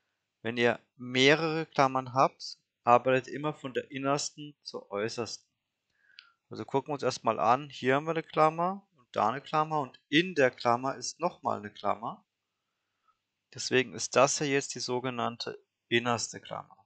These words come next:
Das bedeutet, wir tun die jetzt zuerst ausmultiplizieren.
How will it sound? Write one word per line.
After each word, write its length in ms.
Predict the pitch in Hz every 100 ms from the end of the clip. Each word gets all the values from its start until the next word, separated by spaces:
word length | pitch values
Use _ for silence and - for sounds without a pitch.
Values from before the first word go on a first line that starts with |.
| _ _ _ _ _ _ _ _ _ _ _ _ _
Das 220 | - 104 -
bedeutet, 720 | 107 123 147 151 165 - - _ _ _ _ _ _ _
wir 100 | -
tun 260 | - 131 131
die 120 | 131
jetzt 260 | 143 - -
zuerst 480 | - 110 127 - _
ausmultiplizieren. 1300 | - 95 120 123 - 117 113 - - - - 101 -